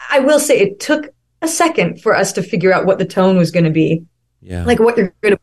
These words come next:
Speaker 1: push forward and what you're gonna pull back on. And, um, but that is so Deborah. Like, she
Speaker 2: Yeah.
Speaker 1: is so the total package. She is so
Speaker 2: Mm-hmm.
Speaker 1: smart. She's so warm. She's so funny and capable. Like, she is all of those things.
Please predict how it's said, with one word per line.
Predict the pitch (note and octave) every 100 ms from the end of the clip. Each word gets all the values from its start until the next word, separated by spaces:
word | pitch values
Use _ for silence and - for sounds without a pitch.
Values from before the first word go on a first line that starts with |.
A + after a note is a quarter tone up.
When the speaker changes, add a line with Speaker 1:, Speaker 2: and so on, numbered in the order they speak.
| -
Speaker 1:
push | -
forward | - G#3 F#3 F3+ F3
and | F3
what | -
you're | F3
gonna | F3
pull | E3+ F#3
back | F3+ F3+
on. | F3 D#3+ E3 - - - - _
And, | - G#3 G3 F#3+
um, | - F#3+ F#3+ F#3 F3+ F3 E3+ _ _ _ _ _ _ _ _ _ - -
but | - A#3+ A3
that | A3+ G#3+
is | - -
so | F#3
Deborah. | E3+ D3 - G#2 -
Like, | G#3 E3+
she | - - A#3+ A#3
Speaker 2:
Yeah. |
Speaker 1:
is | G3+ -
so | - G3 F#3+ F#3 F#3+ - -
the | - _
total | F#3 F3+ F3
package. | - D#3 F3+ G3+ F#3
She | - - G3
is | E3+ -
so | G3+ F#3+ F#3 E3+
Speaker 2:
Mm-hmm. | - F#3 F3
Speaker 1:
smart. | - F3+ E3+ D#3 D#3 - _
She's | - - E3
so | - G#3 G3
warm. | F3+ D#3+ D#3+ D#3+ E3+ -
She's | - F#3+ -
so | F3
funny | E3+ - F3 D3+ E3 A3 - _ _ _ _ -
and | F#3+ F3+ F3 -
capable. | - F#3+ E3+ F#3+ G3+ A3+ A3+
Like, | G3+ F#3+
she | - A3 G#3+
is | F#3+
all | E3 - F#3 F#3
of | E3
those | E3+ E3 -
things. | E3 D#3+ F#3+ G3+